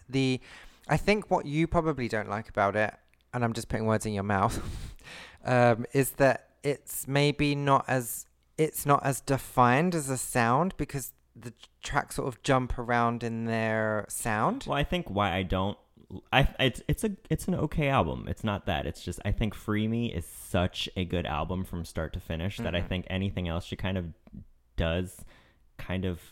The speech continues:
Speaker 2: like,
Speaker 1: You're comparing it to
Speaker 2: Yeah.
Speaker 1: that?
Speaker 2: I think the singles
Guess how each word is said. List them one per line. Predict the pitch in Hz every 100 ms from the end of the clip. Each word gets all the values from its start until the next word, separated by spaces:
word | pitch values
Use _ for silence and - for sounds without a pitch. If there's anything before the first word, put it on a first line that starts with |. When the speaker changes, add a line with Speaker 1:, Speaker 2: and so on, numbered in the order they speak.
| -
Speaker 2:
like, | 82 80 - -
Speaker 1:
You're | 123 135
comparing | 127 - 113 110 117 104 104
it | - 107
to | 104
Speaker 2:
Yeah. | 127
Speaker 1:
that? | 175 - - - -
Speaker 2:
I |
think | 143 165 104
the | 101
singles | - 98 101 123 139